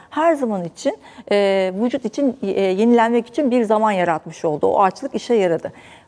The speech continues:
Fakat en son gelinen noktada, en son gelinen noktada en doğru açlığın gece ve gündüz ayarıyla yapılması gerektiğine varıldı ve buna da time restricted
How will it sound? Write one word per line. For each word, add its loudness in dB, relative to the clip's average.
Fakat 2
en -2
son -4
gelinen 0
noktada, -2
en -2
son -6
gelinen -4
noktada -6
en 2
doğru 2
açlığın -2
gece 0
ve -2
gündüz -2
ayarıyla 0
yapılması -4
gerektiğine -2
varıldı 0
ve 0
buna -4
da 0
time 0
restricted -2